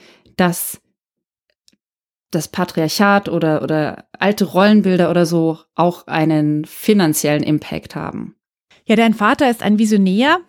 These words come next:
Speaker 2: weil ja gerade eben die Harvard-Professorin Claudia Goldin ausgezeichnet wurde. Die amerikanische Ökonomin hat für ihre Forschung zur Rolle von Frauen auf dem Arbeitsmarkt gerade eben den Nobelpreis für Wirtschaftswissenschaften gekriegt.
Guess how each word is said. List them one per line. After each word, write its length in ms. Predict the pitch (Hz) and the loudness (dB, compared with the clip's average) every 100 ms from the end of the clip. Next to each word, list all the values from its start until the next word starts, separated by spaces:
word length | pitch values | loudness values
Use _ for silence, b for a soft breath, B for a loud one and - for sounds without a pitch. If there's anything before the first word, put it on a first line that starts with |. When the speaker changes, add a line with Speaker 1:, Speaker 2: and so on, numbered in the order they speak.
| - | -8
Speaker 2:
weil 320 | 208 214 220 | -4 0 0
ja 120 | 214 | 0
gerade 380 | 214 196 262 - | -2 0 0 0
eben 340 | 226 254 254 | -2 2 0
die 200 | 226 214 | 0 -2
Harvard-Professorin 1080 | 185 240 262 - 233 233 254 254 262 240 233 - _ | 0 0 0 -2 -4 -2 0 2 4 2 2 -4 _
Claudia 520 | - 220 220 247 233 202 | -6 0 2 2 2 2
Goldin 760 | 208 233 302 247 220 196 190 | 2 2 4 4 4 2 -2
ausgezeichnet 800 | - 208 226 220 208 202 220 208 | -2 -4 -2 -2 0 0 0 0
wurde. 380 | 202 226 254 277 | 0 2 2 0
Die 360 | 220 202 202 - | 0 -2 -2 -2
amerikanische 720 | 190 190 190 190 214 226 - | -2 -4 -6 -2 0 0 -2
Ökonomin 640 | - 196 202 254 285 285 | -2 2 4 4 4 2
hat 140 | 233 - | -2 -4
für 140 | - | -4
ihre 200 | 214 208 | -2 -2
Forschung 540 | - 208 254 - 247 | -2 0 0 2 0
zur 160 | 226 202 | 2 0
Rolle 260 | 190 233 254 | 2 2 2
von 200 | 214 196 | 0 -2
Frauen 540 | - 175 226 311 262 | -4 0 2 4 2
auf 140 | 233 | 0
dem 160 | 226 226 - | -2 -4 0
Arbeitsmarkt 920 | 190 247 226 202 208 190 233 - - | 0 2 0 0 0 0 0 -6 -10
gerade 380 | 160 160 185 - | -2 0 0 -2
eben 260 | 190 180 202 | -2 0 2
den 200 | 220 220 | 4 4
Nobelpreis 720 | 214 170 190 - 220 233 - | 2 2 0 0 -2 -2 -2
für 140 | - 247 | -2 2
Wirtschaftswissenschaften 1200 | 285 - 202 - 196 196 190 190 175 - 175 175 | 2 0 -2 -2 -2 0 -2 -2 -4 -2 -2 -2
gekriegt. 560 | - - 226 214 - | -6 -2 0 -2 -8